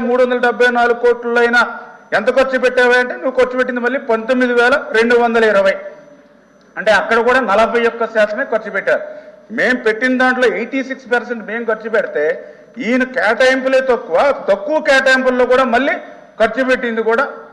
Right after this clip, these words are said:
ఫార్టీ వన్ పర్సెంట్. అంటే ఇట్లా ఏదైతే మనం చెప్పుకుంటూ ఉన్నాం పోలవరం విధ్వంసానికి గురైంది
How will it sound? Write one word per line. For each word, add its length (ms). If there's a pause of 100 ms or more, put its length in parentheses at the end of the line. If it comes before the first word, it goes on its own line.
(180)
ఫార్టీ 280
వన్ 260
పర్సెంట్. 360
అంటే 160 (140)
ఇట్లా 240 (760)
ఏదైతే 300 (100)
మనం 220
చెప్పుకుంటూ 420
ఉన్నాం 180 (100)
పోలవరం 580
విధ్వంసానికి 720
గురైంది 420